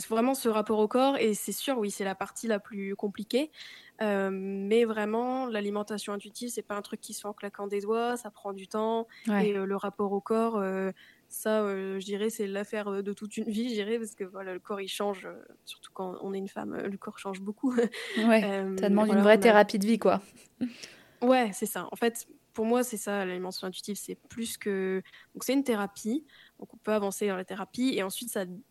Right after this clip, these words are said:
Speaker 1: ça devient, ou ça est une, une sorte de, ouais, un mode de vie, en fait. C'est, euh, prendre soin de toi, euh,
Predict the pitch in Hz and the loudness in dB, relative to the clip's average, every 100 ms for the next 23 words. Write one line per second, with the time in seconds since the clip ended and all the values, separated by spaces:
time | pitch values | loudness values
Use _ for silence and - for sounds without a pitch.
0 | - - 185 190 226 208 196 202 - 226 | -14 -8 -6 0 0 0 -2 -4 0 0
1 | 247 - 202 196 190 185 180 208 196 202 | 0 -2 -4 -4 -4 -6 -6 -8 -6 -6
2 | 196 190 185 220 202 185 196 214 196 208 | -4 -2 0 0 0 0 4 4 4 -2
3 | 202 247 196 185 - 175 - - 180 170 | 0 0 0 -2 -6 -8 -10 -10 -6 -6
4 | 165 - 214 - 196 196 233 247 247 208 | -6 -2 -2 -2 -4 -2 0 2 0 -2
5 | 185 185 | -4 -10